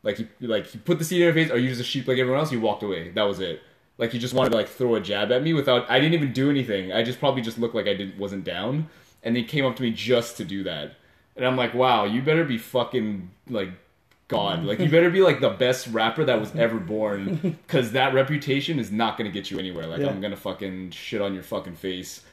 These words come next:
Speaker 1: if anybody ever," you know what I mean? Like, I don't really, like, fuck you.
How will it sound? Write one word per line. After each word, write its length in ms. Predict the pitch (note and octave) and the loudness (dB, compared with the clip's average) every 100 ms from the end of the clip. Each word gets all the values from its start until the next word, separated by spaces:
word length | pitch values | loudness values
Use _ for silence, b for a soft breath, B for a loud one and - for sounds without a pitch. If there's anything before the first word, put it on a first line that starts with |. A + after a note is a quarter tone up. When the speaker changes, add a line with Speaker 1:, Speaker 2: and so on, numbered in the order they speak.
| - | -16
Speaker 1:
if 120 | - A#2 | -10 -6
anybody 380 | G#2+ G2 G2 | -4 -2 -2
ever," 80 | G2 | 0
you 80 | B2+ | 4
know 40 | E3 | 6
what 60 | |
I 20 | D#3 | 6
mean? 140 | E3+ | 4
Like, 140 | C#3+ | 4
I 40 | B2+ | 4
don't 240 | C#3 C#3+ C3 | 2 0 -2
really, 160 | C3+ | 2
like, 160 | B2+ A2+ | 2 0
fuck 280 | - C3+ - | 0 -2 0
you. 260 | A#2+ F#2+ | -2 -2